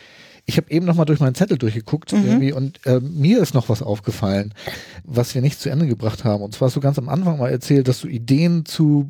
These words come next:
Speaker 1: Restaurantbesuchen hast.
Speaker 2: Ja, und zwar durch meine Arbeit, also ich unterstütze Jugendlichen ja bei der Bewerbungsprozess oder bei der Orientierung, was sollen sie machen nach der zehnten Klasse. Ähm, und zeitgleich, ah,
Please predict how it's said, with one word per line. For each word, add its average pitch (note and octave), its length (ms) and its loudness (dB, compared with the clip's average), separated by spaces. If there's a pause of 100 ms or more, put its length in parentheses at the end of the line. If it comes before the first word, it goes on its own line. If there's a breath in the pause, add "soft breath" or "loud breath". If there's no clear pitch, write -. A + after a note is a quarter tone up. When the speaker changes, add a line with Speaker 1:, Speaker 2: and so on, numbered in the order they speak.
Speaker 1:
Restaurantbesuchen C3 800 -2
hast. F#2+ 400 -6 (540 loud breath)
Speaker 2:
Ja, G#3+ 160 2 (600 loud breath)
und F#3+ 160 0
zwar G3 400 -2
durch G3 280 -4
meine F#3 260 2
Arbeit, G3+ 480 0
also F3+ 140 -2
ich - 180 -8 (180)
unterstütze G3+ 480 0
Jugendlichen G#3 680 2
ja F3+ 220 2
bei E3+ 260 0
der D#3+ 340 0 (140)
Bewerbungsprozess A#3 1200 0
oder F3 300 0
bei E3 180 -2
der E3 140 2
Orientierung, F3 720 2
was F3 160 -2
sollen F3 280 0
sie E3+ 100 2
machen F#3+ 340 2
nach A3 160 0
der A3 180 -4
zehnten A3 320 2
Klasse. A3 380 -2 (720 loud breath)
Ähm, F#3+ 280 2
und F#3 160 0
zeitgleich, G3 540 -2
ah, F3 460 -2